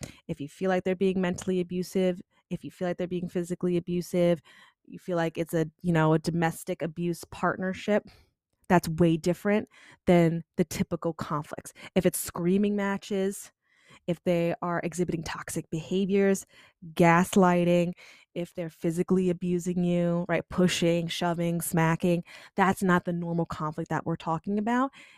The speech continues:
And that needs to be talked about with a professional.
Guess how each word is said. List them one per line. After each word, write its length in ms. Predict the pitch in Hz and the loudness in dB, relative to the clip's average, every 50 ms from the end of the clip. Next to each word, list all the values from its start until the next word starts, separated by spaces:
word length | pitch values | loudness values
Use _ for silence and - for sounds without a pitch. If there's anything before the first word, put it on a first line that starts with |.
| - _ - | -20 _ -2
And 240 | 180 170 165 165 160 | 0 0 2 2 2
that 300 | 170 165 175 180 - - | 2 2 2 2 0 -2
needs 300 | 180 170 175 - - - | -2 -2 -4 -4 -6 -10
to 100 | - 165 | -10 -10
be 400 | - - 170 165 170 180 208 254 294 - _ _ _ _ _ _ _ _ _ _ _ _ _ _ _ _ _ _ _ _ _ _ _ - | -8 -6 -6 -4 -2 -2 -2 -2 -2 -6 _ _ _ _ _ _ _ _ _ _ _ _ _ _ _ _ _ _ _ _ _ _ _ -14
talked 280 | - - 160 - - | -10 -10 -10 -10 -8
about 200 | - 180 170 - | -6 -4 -4 -4
with 160 | - 175 170 - | -4 -4 -6 -6
a 60 | 170 | -6
professional. 880 | - - 160 - - - 165 170 - - 220 220 220 226 226 233 240 | -6 -8 -8 -4 -2 -2 -2 -2 -2 -4 -4 -2 -2 -2 -2 -4 -4